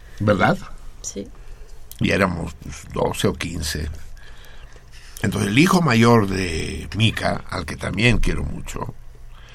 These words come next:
Speaker 1: a todos sus hijos los conozco y los quiero, Alejandro, me dijo, "¿Podría venir yo a tomar el curso?".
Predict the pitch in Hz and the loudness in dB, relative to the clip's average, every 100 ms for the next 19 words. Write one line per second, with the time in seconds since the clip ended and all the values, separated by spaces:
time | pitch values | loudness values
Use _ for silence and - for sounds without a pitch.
0 | - - - - - - - - - - | -18 -18 -18 -18 -20 -14 -4 -2 0 -2
1 | 78 78 73 - 73 76 - 69 69 - | -2 -4 -6 -8 -6 -6 -4 -6 -6 -6
2 | 58 73 - - - - 65 - - 90 | -4 -4 -6 -8 -8 -8 -8 -6 -4 -2
3 | - 107 104 85 90 - - - - - | 2 4 4 0 -4 -6 -12 -16 -14 -14
4 | - - - - - - - - - - | -14 -18 -20 -20 -20 -20 -20 -18 -18 -18
5 | - - - - - 92 92 92 - - | -18 -18 -8 -2 -2 0 -2 -4 -6 -16
6 | - - - - - - 101 98 117 147 | -18 -18 -18 -20 -18 -4 0 2 4 4
7 | 123 98 101 117 90 120 - 82 85 90 | 4 0 -2 -2 -2 -4 -6 -8 -6 -6
8 | 80 - - 78 - | -6 -8 -8 -8 -6